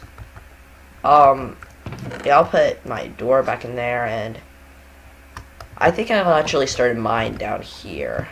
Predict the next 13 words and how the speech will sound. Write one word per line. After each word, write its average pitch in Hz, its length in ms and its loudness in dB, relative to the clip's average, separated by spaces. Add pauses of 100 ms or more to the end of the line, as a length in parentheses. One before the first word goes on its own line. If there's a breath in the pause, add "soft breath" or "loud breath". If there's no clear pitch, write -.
(1200)
All - 180 -6
right, 104 80 0
let's 139 160 0
see 123 100 -4
what 110 120 -4
it's - 180 -12
like. - 340 -6
Oh, 107 100 -8
it, - 260 -10
this 127 240 -10
starts - 340 -12
getting 71 240 -12
dark. - 480 -6